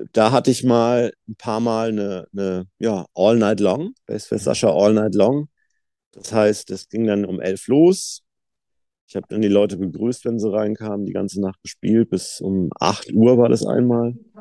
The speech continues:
Speaker 1: Ja, konnte mich kaum noch auf den, auf den Beinen halten. Äh, das ist, das ist natürlich super, wenn du,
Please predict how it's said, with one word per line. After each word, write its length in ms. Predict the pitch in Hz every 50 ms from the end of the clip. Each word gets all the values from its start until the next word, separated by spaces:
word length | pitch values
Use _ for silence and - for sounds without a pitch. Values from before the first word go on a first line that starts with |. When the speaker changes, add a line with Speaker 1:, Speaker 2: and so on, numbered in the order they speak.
| - - - - - - - -
Speaker 1:
Ja, 200 | 107 104 90 -
konnte 300 | - - - 110 101 110
mich 160 | 110 101 -
kaum 200 | - 117 107 107
noch 140 | 117 113 104
auf 160 | 98 113 -
den, 400 | - 104 107 104 101 101 101 -
auf 140 | 98 101 -
den 200 | - 110 104 85
Beinen 320 | 98 95 104 113 123 117
halten. 480 | 107 98 92 92 - - 120 120 120 _ _ _ - _ _ 190 190 _ _ _ _ -
Äh, 320 | - 104 104 104 101 98 - - - _
das 220 | - 101 110 - -
ist, 320 | - - - - - - _ -
das 180 | 107 117 113
ist 140 | 113 104 -
natürlich 320 | 113 101 98 107 104 92
super, 320 | 107 113 98 - 107 104 101
wenn 140 | 98 98 98
du, 340 | 101 98 98 95 98 -